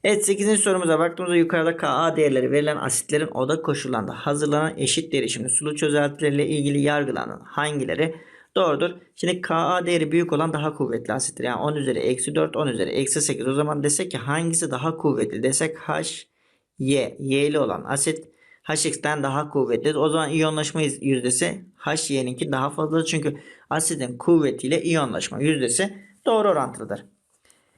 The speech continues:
Eşit hacimlerini nötrleştirecek sodyum hidroksit miktarları aynıdır. Bakın nötrleştirmede maddenin molaritesinden ya da iyonlaşmasından ziyade mol sayısı önemlidir.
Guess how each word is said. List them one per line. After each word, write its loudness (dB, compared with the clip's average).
Eşit 2
hacimlerini 0
nötrleştirecek 0
sodyum -2
hidroksit -2
miktarları 0
aynıdır. -2
Bakın 0
nötrleştirmede 0
maddenin 0
molaritesinden 0
ya 0
da 2
iyonlaşmasından 0
ziyade 0
mol 2
sayısı 0
önemlidir. -6